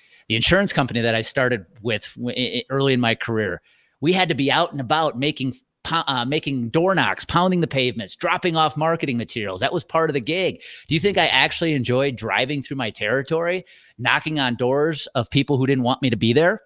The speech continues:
You see, I'm saying it right now. I didn't wanna be doing that. And guess what result I created? I didn't get any results from that.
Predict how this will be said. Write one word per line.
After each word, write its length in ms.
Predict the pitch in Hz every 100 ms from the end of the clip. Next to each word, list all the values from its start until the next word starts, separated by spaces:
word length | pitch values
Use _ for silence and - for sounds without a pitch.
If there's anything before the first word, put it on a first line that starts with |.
| -
You 40 |
see, 160 | - -
I'm 100 | 107
saying 220 | 139 147
it 80 | 165
right 180 | 185
now. 380 | 185 208 254 123 _ _ _ _ _ _ _ _ _ _ _ _ _ _ _ _ _
I 60 | 226
didn't 160 | 285
wanna 140 | 294 302
be 100 | 285
doing 260 | 285 339 320
that. 220 | 226 123
And 80 | 135
guess 200 | 208 -
what 100 | 214
result 380 | 185 208 233
I 80 | 208
created? 480 | 170 143 123 101 - _ _
I 80 | 262
didn't 140 | 330
get 160 | 156 123
any 80 |
results 360 | 107 101 95 98
from 140 | -
that. 220 | 92 131